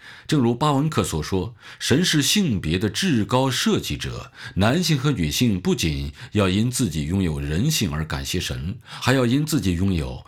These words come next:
男女各异的性别和本性而感谢神。本书的一个责任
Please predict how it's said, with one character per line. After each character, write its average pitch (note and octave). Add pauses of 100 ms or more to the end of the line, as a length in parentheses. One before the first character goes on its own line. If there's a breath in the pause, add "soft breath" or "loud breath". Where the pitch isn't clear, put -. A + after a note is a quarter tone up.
(120)
男 A2
女 E2+
各 E3+
异 A2
的 E2+
性 A2
别 C#2+
和 F#2
本 C#2
性 D#3
而 -
感 B2+
谢 -
神。 - (1000)
本 G2+
书 A2+
的 A#2
一 G#2+
个 G#2
责 F#2
任 F#2+